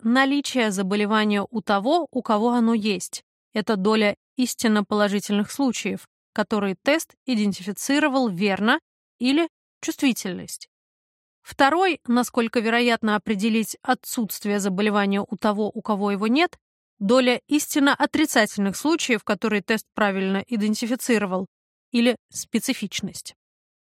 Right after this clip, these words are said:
Будем считать, что у нас оба показателя составляют девяносто девять процентов. Важно отметить, что заболевание очень редкое. Предположим, оно встречается у одного человека из десяти тысяч.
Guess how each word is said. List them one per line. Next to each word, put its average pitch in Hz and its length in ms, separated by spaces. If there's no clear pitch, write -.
Будем 285 280
считать, 330 400
что - 380
у 240 80
нас 247 300
оба 240 200
показателя 233 840
составляют 226 800
девяносто 220 600
девять 196 320
процентов. - 680
Важно 214 300
отметить, 254 400
что 202 260
заболевание 208 640
очень 202 300
редкое. 202 500
Предположим, 262 680
оно 226 200
встречается 247 760
у 220 280
одного 233 460
человека 226 540
из 220 300
десяти 214 460
тысяч. - 500